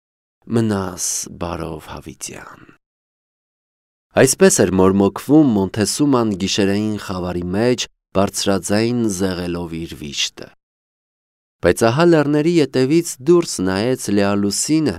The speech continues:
և նրա աղոտ շողերը թափանցեցին մայրիների ճյուղերի արանքով, որոնցից կախված էին ծառոլորների մորուքները։ Լուսինը լուսավորեց Մոնթեսումայի բարձր իրանը,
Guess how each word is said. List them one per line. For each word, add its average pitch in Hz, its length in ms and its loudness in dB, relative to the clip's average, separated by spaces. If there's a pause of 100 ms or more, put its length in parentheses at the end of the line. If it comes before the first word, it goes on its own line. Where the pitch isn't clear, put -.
(320)
և 104 160 6
նրա 120 240 4
աղոտ 127 400 4
շողերը 147 480 0
թափանցեցին 120 880 -2
մայրիների 113 640 0
ճյուղերի 107 480 0
արանքով, 104 640 2 (380)
որոնցից 135 520 4
կախված 135 580 -2
էին 143 240 2
ծառոլորների 120 1000 0 (100)
մորուքները։ 110 960 -2 (1080)
Լուսինը 123 460 2
լուսավորեց 107 680 0
Մոնթեսումայի 104 760 -4
բարձր 98 500 -6 (160)
իրանը, 101 560 -4